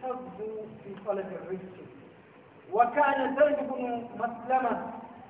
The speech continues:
يغرس في أرضه، فقال له عمر الفاروق رضي الله تعالى عنه وأرضاه: "أصبت، استغن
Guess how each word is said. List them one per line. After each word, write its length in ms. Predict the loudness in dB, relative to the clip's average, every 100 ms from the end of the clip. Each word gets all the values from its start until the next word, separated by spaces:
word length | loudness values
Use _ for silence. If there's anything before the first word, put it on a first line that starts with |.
| -20 -20 -16 4
يغرس 500 | 6 6 4 2 -2 -6
في 260 | -6 -4
أرضه، 420 | -2 -2 -2 -4 -4 -4 -6 -10 -12 -14 -16 2
فقال 340 | 2 6 8 8
له 160 | 6 4 0 4
عمر 260 | 4 4 2 0 -6 -6
الفاروق 800 | -6 -6 0 2 2 2 2 0 -4 -8 -4
رضي 280 | -4 -2 -4
الله 260 | 0 0 0 -2
تعالى 220 | -2 -2
عنه 280 | -4 -6 -10 -10
وأرضاه: 540 | -10 -10 -4 0 0 -2 -6 -10 -14 -18 -20 -20 -14
"أصبت، 680 | -12 -10 -4 -4 -2 -6 0 0 0 -4 -8 -14 -18 -20 -20 -18 -12
استغن 640 | -12 -12 -2 -2 -2 -4